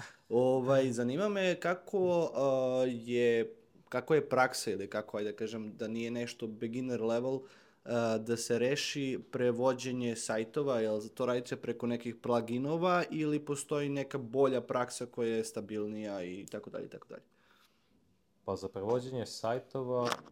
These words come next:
Speaker 2: trenutno, a, imaš samo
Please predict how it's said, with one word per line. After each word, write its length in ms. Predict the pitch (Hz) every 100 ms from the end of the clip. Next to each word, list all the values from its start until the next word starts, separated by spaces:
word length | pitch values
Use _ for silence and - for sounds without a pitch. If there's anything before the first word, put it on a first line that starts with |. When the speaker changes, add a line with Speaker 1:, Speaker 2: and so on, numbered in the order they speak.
| - - _ _
Speaker 2:
trenutno, 800 | - 104 117 120 - 120 113 117 - _ _ _ -
a, 300 | 101 95 - -
imaš 260 | 110 101 -
samo 460 | 120 113 107 107